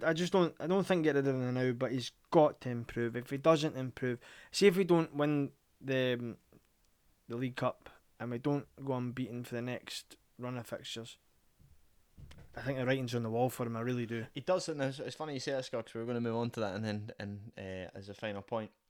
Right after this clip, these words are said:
Speaker 2: we've now done this podcast for four or five weeks.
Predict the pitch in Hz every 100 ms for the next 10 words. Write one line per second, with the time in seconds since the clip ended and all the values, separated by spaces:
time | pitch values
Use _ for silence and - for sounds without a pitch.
0 | _ _ - 120 135 127 139 135 127 127
1 | 120 - 120 - 120 - 120 151 143 156
2 | 143 143 151